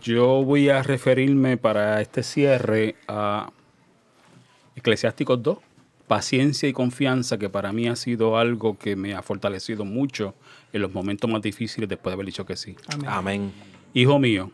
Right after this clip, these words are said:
Speaker 1: si tratas de servir al Señor, prepárate para la prueba. Fortalece tu voluntad y sé valiente para no cobardarte cuando llegue la calamidad. Aférrate al Señor y no te apartes de Él.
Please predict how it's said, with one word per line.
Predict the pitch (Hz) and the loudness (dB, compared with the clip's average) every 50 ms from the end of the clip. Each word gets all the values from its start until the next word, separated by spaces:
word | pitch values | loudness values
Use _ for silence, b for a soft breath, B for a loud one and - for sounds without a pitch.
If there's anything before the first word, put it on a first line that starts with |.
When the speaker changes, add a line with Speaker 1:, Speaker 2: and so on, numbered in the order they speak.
| - _ _ | -18 _ _
Speaker 1:
si | - - - 113 107 | -16 -4 -2 -2 0
tratas | - 120 127 127 143 139 | 2 2 2 4 2 2
de | 143 131 | 2 0
servir | - 131 120 123 123 117 | 0 0 0 2 2 2
al | 113 110 | 0 -2
Señor, | - - 107 104 107 113 131 127 | -2 -4 -2 -2 0 -2 -2 -2
prepárate | - 117 104 - 101 98 95 98 - - 98 | -2 -4 -2 -2 -2 -2 -2 -2 -2 -4 -2
para | - 101 98 | -2 -2 -2
la | 98 92 90 | -2 -4 -4
prueba. | - 95 92 90 87 87 90 _ _ _ - | -6 -8 -8 -8 -8 -10 -14 _ _ _ -20
Fortalece | _ - - 92 90 - 95 98 - - | _ -8 -8 -8 -6 -6 -6 -4 -4 -6
tu | 123 127 123 | -4 -2 -2
voluntad | 113 107 107 104 101 98 92 - _ 123 127 147 - | -2 -2 -2 -2 -6 -8 -8 -4 _ 0 2 2 0
y | - 123 | -4 -10
sé | - - - 107 | -8 -6 -4 -2
valiente | 110 107 104 110 110 117 123 113 117 - 90 85 - B B B B B B _ | -2 0 0 0 0 0 -2 -4 -4 -8 -12 -14 -14 B B B B B B _
para | 110 98 95 | -4 -2 -2
no | 101 113 | -2 2
cobardarte | - 123 117 110 104 110 123 131 123 131 123 | 4 4 4 4 2 0 0 0 0 -2 -2
cuando | 117 123 117 110 104 95 | 0 0 -2 0 0 -4
llegue | 98 90 92 92 95 98 | -4 -6 -6 -6 -4 -4
la | 104 101 | -4 -4
calamidad. | - 101 98 98 95 95 87 82 82 - _ - _ _ b b b b b b b b | -4 -6 -6 -6 -8 -8 -8 -10 -12 -14 _ -20 _ _ b b b b b b b b
Aférrate | - 113 - - - 117 120 143 165 180 170 160 160 | -4 -2 -2 0 4 4 4 6 4 2 2 4 4
al | 151 139 | 4 4
Señor | - - - 113 107 101 104 110 127 139 147 | 2 -2 -2 -2 0 0 2 4 4 4 4
y | 143 123 | 4 2
no | 120 117 | 0 2
te | - | 2
apartes | 123 110 - - 113 117 123 123 - 135 123 - - | 2 2 2 0 0 0 0 0 -2 -2 -2 -2 -2
de | 107 98 92 95 110 120 | -2 0 2 2 2 2
Él. | 117 101 82 82 - | 2 0 -2 -8 -12